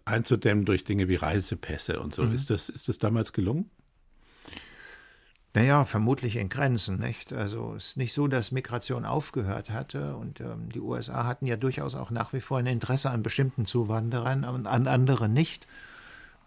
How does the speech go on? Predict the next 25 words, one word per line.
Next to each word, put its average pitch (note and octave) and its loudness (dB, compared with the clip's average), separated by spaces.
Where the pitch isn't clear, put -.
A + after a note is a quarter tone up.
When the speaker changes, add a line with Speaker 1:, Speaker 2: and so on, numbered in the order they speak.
Speaker 2:
Haben B2 2
dann A2+ 4
auch A2 0
so - -2
eine A2+ -2
Idee A#2 -2
entwickelt, A2 -4
sie, G#2 -2
äh, - -10
sollten A2+ 2
nicht A#2+ 0
so C3+ 0
viele A2+ 0
Leute A2 0
aus G2+ -6
Osteuropa B2 -2
aufnehmen. A#2 -2
Äh, - -16
äh, B2+ -6
also A#2+ 2
sie A#2 6
haben C3 6
versucht A#2+ 0
zu A2+ -6
steuern. G2+ -2